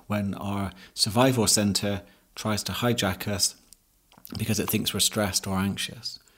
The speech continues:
and that we're in some form of danger. So breathing down to the center, in through the nose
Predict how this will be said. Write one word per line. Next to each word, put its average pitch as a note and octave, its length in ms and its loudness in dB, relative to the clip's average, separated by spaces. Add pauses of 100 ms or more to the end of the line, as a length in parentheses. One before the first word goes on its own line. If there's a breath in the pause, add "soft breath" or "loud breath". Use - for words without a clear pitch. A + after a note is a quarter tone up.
(160 soft breath)
and G#2 140 -2
that - 80 -4
we're G#2+ 220 0
in G#2+ 160 4
some G#2+ 280 6
form G2+ 300 0
of F#2+ 140 -4
danger. F#2+ 540 -2 (1000 soft breath)
So - 160 -8
breathing G#2 520 2
down B2 440 4
to B2 100 0
the G#2+ 120 -2
center, G#2+ 680 -2 (1900)
in A2 140 -2
through G#2+ 160 -4
the G#2 80 0
nose B2 600 0